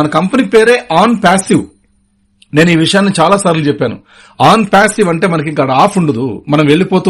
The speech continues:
ఉంటాం ఆ ప్రయాణంలో, ఆ వేవ్ లో కొట్టుకుని వెళ్ళిపోతూ ఉంటాం మనమైతే. కాబట్టి అక్కడికి మనం వెళ్ళిన తర్వాత అక్కడ మన వ్యాపారాన్ని, మన బిజినెస్ ని మనం చూసుకోవచ్చు, మన టెక్నాలజీని చూసుకోవచ్చు, మన ట్రాన్సాక్షన్స్ చూసుకోవచ్చు, మన పేమెంట్స్ చూసుకోవచ్చు, మన ట్రాఫిక్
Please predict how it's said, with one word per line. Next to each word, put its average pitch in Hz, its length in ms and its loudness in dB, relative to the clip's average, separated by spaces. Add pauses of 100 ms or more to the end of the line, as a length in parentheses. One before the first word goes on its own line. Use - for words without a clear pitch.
ఉంటాం 151 280 0
ఆ 143 120 -2
ప్రయాణంలో, 151 480 0 (280)
ఆ - 20 4 (500)
వేవ్ 202 260 4
లో 208 40 2 (100)
కొట్టుకుని 202 340 0
వెళ్ళిపోతూ 175 340 0
ఉంటాం 135 240 -2
మనమైతే. 135 340 -2 (440)
కాబట్టి 190 220 2
అక్కడికి 190 340 -2
మనం 175 160 0
వెళ్ళిన 208 240 0
తర్వాత 156 260 0 (320)
అక్కడ 165 160 -2 (120)
మన 160 80 2 (120)
వ్యాపారాన్ని, 190 580 2
మన 147 80 0 (100)
బిజినెస్ 208 380 0
ని 196 100 2
మనం 151 220 -2
చూసుకోవచ్చు, 175 560 -2 (560)
మన 185 80 4 (100)
టెక్నాలజీని 196 560 2
చూసుకోవచ్చు, 135 520 -4 (560)
మన 185 100 2 (120)
ట్రాన్సాక్షన్స్ 208 680 0
చూసుకోవచ్చు, 151 500 -2 (400)
మన 190 100 4 (180)
పేమెంట్స్ 226 380 2 (100)
చూసుకోవచ్చు, 160 560 -2 (400)
మన 185 100 0 (140)
ట్రాఫిక్ 208 380 0